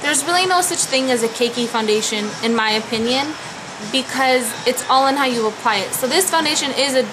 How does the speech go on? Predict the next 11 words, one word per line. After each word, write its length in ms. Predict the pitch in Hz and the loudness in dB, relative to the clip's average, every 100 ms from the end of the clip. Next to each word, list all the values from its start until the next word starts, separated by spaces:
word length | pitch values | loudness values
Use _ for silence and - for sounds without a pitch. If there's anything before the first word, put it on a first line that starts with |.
| - | -4
it's 160 | 247 240 | -2 0
a 120 | 226 202 - - - - - | 0 -2 -10 -14 -14 -14 -2
full 180 | 285 285 | 0 2
coverage 340 | 277 233 220 | 0 -2 -2
foundation 520 | - 214 208 220 208 202 | -2 -2 0 0 -4 -6
to 120 | 202 | -6
me, 180 | 202 202 185 - - - - | -6 -6 -8 -12 -12 -10 -2
and 340 | 233 220 214 214 | 0 0 -2 0
it, 140 | 240 233 | 0 2
you 140 | 254 | -2
can't 260 | 294 262 | 0 -2